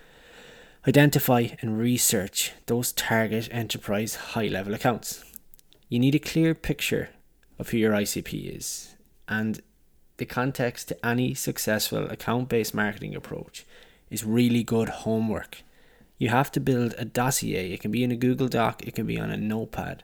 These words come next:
but the main important thing is that you go and find out what your target accounts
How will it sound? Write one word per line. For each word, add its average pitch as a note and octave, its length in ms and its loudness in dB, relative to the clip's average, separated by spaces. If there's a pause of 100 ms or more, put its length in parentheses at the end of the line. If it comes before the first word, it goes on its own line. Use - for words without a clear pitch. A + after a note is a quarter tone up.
(140)
but - 180 -12
the - 60 -8
main A#2 320 -4
important A#2 580 -8
thing A2+ 240 -8
is G2+ 220 -8 (400)
that - 180 -6
you - 80 -2
go C3 480 4 (380)
and A#2+ 120 -2
find A2 320 0
out G2+ 340 -4 (500)
what A#2+ 360 4 (180)
your B2+ 160 0
target A2+ 420 2
accounts G2+ 420 -4